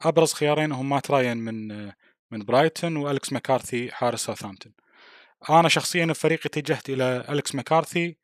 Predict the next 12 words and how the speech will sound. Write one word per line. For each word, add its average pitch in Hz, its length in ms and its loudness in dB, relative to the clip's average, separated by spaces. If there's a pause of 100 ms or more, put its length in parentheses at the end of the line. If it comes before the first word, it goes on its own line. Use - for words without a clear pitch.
(420)
لأن 165 320 2
جدول 156 320 4
ساوثهامبتون 143 800 0
أفضل 135 420 0
في 123 180 -6
أول 127 180 -2
ثمان 113 220 -6
جولات، 117 340 -2
جدولهم 113 280 -6
الدفاعي 110 420 -6
والهجومي 139 420 -6
كذلك، 104 480 -8